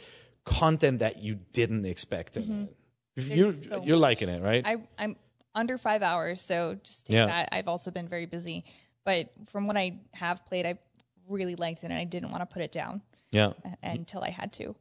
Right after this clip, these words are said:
Speaker 1: You playing in English
Speaker 2: I'm
Speaker 1: or
Speaker 2: playing,
Speaker 1: Japanese? Or?
Speaker 2: playing in
Speaker 1: Yeah.
Speaker 2: English.
Speaker 1: Yeah.
Speaker 2: Um, I'm playing on normal mode,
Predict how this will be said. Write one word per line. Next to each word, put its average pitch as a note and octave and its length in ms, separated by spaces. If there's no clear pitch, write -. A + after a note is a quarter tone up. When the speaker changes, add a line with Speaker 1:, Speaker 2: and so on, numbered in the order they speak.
Speaker 1:
You B2 100
playing C3 280
in B2 80
English D#3+ 600
Speaker 2:
I'm - 80
Speaker 1:
or A2 100
Speaker 2:
playing, G#2 120
Speaker 1:
Japanese? A#2 540
Or? G2 100
Speaker 2:
playing C4 180
in C#4 80
Speaker 1:
Yeah. A3 80
Speaker 2:
English. G#3 400
Speaker 1:
Yeah. F#3+ 240
Speaker 2:
Um, F#3 120
I'm G3 100
playing G#3+ 580
on F#3 500
normal B3 360
mode, A3+ 460